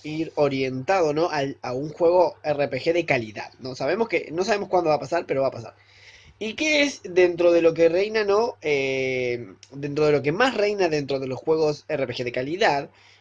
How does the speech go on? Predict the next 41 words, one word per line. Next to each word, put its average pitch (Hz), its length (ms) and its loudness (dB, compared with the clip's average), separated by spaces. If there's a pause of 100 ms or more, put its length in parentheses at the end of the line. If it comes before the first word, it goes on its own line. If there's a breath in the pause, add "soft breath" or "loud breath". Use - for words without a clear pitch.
¿no? 170 380 2
Es 175 420 2
el 151 220 0
hecho 170 340 2
de 151 160 0
poder 147 240 0
intercambiar, 139 720 -4
¿no? 147 140 -6
Entonces, 156 420 -4
ustedes 240 280 0
sepan 202 280 0
que 175 80 -2
este 180 180 -4
diseño 156 380 -2
lo 160 80 0
van 180 120 2
a 196 60 -4
conseguir 160 360 -2
aquí 139 280 -6
nada 113 220 -6
más, 113 260 -8
y 143 80 -16
que 175 120 -2
no 226 100 -2
va 240 60 4
a 233 40 4
volver 190 300 4
a 180 40 2
salir 165 320 -4
nunca 190 600 -4
más 165 320 -6
en 147 100 -8
el 123 80 -6
juego. 131 260 -4 (340 loud breath)
Vamos, 135 300 2
eso 139 240 0
es 175 40 6
lo 175 80 8
que 165 120 4
dice 151 460 0
Kefir. 139 460 -4